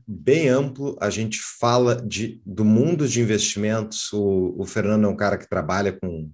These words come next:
mercado e com a percepção de mercado bastante. Então, a gente compara com a nossa visão, eh, que a gente fala muito de Bitcoin, fala de investimentos alternativos. Então, a gente entra nesses temas. E o Fernando dá uma aula, assim, de mercado, de percepção de mercado. Enfim,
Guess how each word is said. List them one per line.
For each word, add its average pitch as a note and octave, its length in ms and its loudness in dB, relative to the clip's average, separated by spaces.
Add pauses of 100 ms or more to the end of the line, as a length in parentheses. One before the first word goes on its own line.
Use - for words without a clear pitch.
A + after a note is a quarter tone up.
(120)
mercado G2+ 600 2
e E2 120 -2
com F2 260 -6
a E2+ 60 -6
percepção - 640 0
de A#2 100 0
mercado F#2+ 480 -4
bastante. C3+ 560 0
Então, A2 140 -2
a G#2+ 40 2
gente G#2 300 -4 (260)
compara G#2+ 520 2
com G#2 80 -4
a G2 40 0
nossa G2 300 -2
visão, F#2 480 0 (300)
eh, E2+ 240 -4
que E2 120 -8
a F#2 40 0
gente F2 100 -4
fala F#2+ 220 0
muito F#2 240 -2
de E2 100 -10
Bitcoin, G2 920 -6
fala F2+ 280 -6
de E2+ 180 -6
investimentos F2+ 440 -4
alternativos. F#2 720 -2
Então, G#2 120 -2
a G2+ 60 0
gente F#2 340 -6
entra A2+ 300 0
nesses F#2+ 280 -2
temas. C3+ 340 0 (340)
E D#3+ 140 8
o G3 80 10
Fernando D3 340 4
dá D3+ 140 6
uma D#3+ 160 2
aula, C3 340 4
assim, G2+ 240 -4
de F#2 100 -10
mercado, G2+ 560 0
de D#2+ 140 -10
percepção F2+ 560 -6
de E2 100 -8
mercado. G2 400 -2
Enfim, G#2+ 200 -10